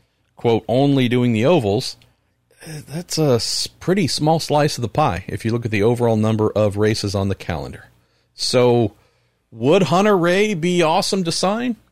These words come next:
Absolutely. Who's paying for it? And since Ryan Hunter-Reay does not bring, uh,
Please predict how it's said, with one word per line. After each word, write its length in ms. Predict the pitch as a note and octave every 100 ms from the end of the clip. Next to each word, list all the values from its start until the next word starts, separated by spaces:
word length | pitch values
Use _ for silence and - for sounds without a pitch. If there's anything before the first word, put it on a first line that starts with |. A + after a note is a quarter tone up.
| _ _ -
Absolutely. 1120 | D3 D#3 - C3+ C3 B2+ C3 C#3+ G2 C#2+ - _ _ _ _
Who's 380 | _ - G#3+ G3+
paying 360 | - D3 G2 -
for 220 | - -
it? 60 | _ _ _ _ _ _ _ -
And 400 | A#2 A#2+ A#2 A2+
since 360 | - C3+ -
Ryan 240 | B2 D3 D#3
Hunter-Reay 500 | D3 C#3+ C3+ C3+ C3+
does 260 | B2 A#2
not 400 | A2+ A2 B2 -
bring, 600 | G#2+ G#2+ B2 C3 C3 C3 B2+ _ _ _ _ _ _
uh, 680 | G#2+ G#2+ G#2+ G#2+ G#2+ G#2